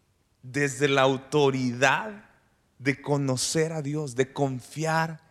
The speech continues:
en Dios. ¿Cuántas oraciones hacemos a Dios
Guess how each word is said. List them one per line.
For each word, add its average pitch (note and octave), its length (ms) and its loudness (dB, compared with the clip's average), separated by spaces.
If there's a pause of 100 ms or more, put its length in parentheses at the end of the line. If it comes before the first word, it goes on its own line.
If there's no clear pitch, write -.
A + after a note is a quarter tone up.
(140)
en D3 200 -2
Dios. - 720 -2 (4000)
¿Cuántas F#3+ 640 -2
oraciones C#3+ 680 -2
hacemos A#2+ 760 -4 (400)
a A2 140 -2
Dios A#2+ 640 0